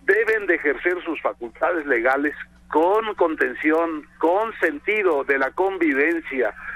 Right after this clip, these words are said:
entre los que tienen los derechos y los que no los tienen.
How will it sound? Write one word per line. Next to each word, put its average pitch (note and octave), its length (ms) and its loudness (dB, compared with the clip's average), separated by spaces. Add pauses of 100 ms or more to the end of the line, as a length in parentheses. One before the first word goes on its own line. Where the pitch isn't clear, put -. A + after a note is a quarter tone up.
(140)
entre E3+ 500 2
los A#2+ 200 -2
que C3+ 120 0
tienen G#3+ 340 -2
los E3 180 -2
derechos D3 580 -2 (360)
y C#3 140 0
los C#3 240 0
que A#2+ 140 -2
no D3 160 0
los C#3+ 200 -2
tienen. F#2 400 -8